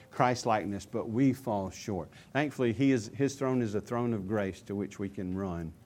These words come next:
and find forgiveness and mercy and help in our time of need. Really, we just need to live there, metaphorically speaking.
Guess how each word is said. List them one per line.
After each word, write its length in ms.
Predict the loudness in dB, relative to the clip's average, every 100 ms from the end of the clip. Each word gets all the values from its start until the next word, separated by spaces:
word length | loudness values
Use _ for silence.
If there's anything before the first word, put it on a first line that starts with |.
| -20 -20 -20 -20 -14
and 180 | -8 -4
find 320 | -2 -2 -2
forgiveness 640 | -4 -2 0 0 -2 -4 -6
and 160 | -4
mercy 420 | -2 -2 -4 -8
and 140 | -6 -8
help 300 | -8 -8 -8
in 100 | -8
our 140 | -8
time 280 | -10 -8 -8
of 100 | -6
need. 280 | -6 -6 -8 -12 -2
Really, 200 | 2 4
we 140 | 2
just 240 | 2 0 2
need 160 | 0 0
to 60 |
live 280 | 0 0 -2
there, 240 | -6 -10 -14 -20 -20 -20 -20 -20 -20 -20 -20 -20 -20 -20 -18 -18 -14 -8
metaphorically 600 | -8 -6 -6 -6 -8 -12
speaking. 520 | -8 -8 -6 -8